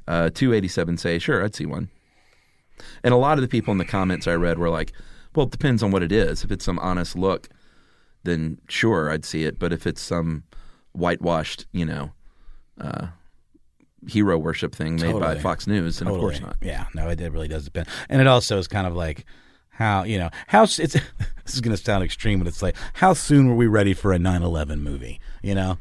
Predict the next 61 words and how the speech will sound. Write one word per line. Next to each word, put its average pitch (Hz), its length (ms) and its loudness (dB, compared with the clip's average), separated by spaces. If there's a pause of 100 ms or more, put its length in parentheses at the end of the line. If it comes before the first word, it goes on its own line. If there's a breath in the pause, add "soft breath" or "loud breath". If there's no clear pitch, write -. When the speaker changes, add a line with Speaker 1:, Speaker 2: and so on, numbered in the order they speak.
(400 soft breath)
Speaker 2:
how 127 140 2
soon 107 300 2
are 92 60 2
we 90 120 2
gonna 87 140 2
be 95 120 6
<laughs> - 200 2
ready - 160 2
for - 280 6
a - 40 2
Donald 92 360 -2
Trump 76 320 -6
movie? 76 460 -6
Speaker 1:
Yeah, 117 300 4
I - 20 2
mean, 104 200 4
the 98 100 2
nine 104 200 2
eleven, 101 240 0
the, 90 180 0
uh, 85 320 0 (680 loud breath)
that 95 160 -4
one 117 140 0
nine 85 140 -4
eleven 85 240 -4
movie 82 140 -2
came 92 160 -2
out 80 140 -6
pretty - 360 -8
quickly. 76 580 -6
The, 80 80 -4
Speaker 2:
Yeah, 80 260 0
Speaker 1:
uh, 80 100 -2
Speaker 2:
and 87 140 0
it, 90 120 -6 (120)
and 82 100 -8
it 82 60 -8
did, - 80 -12
Speaker 1:
passenger, 90 720 0
Speaker 2:
it 87 60 -2
did 85 60 -2
Speaker 1:
uh, 85 120 -2
Speaker 2:
not 87 180 -2
do 87 160 -8
well. 80 180 -8
Oh, 143 40 6
no, 175 100 6
that 226 160 6
one 190 140 6
was, 113 180 0
that 190 160 0
was 147 140 0
good. 85 340 -2
That 131 100 0
was 127 140 2
the 113 80 -2
one 107 160 0
Speaker 1:
About 90 180 0
the - 80 -8
flight. 87 380 -2
Speaker 2:
Yeah, 120 400 2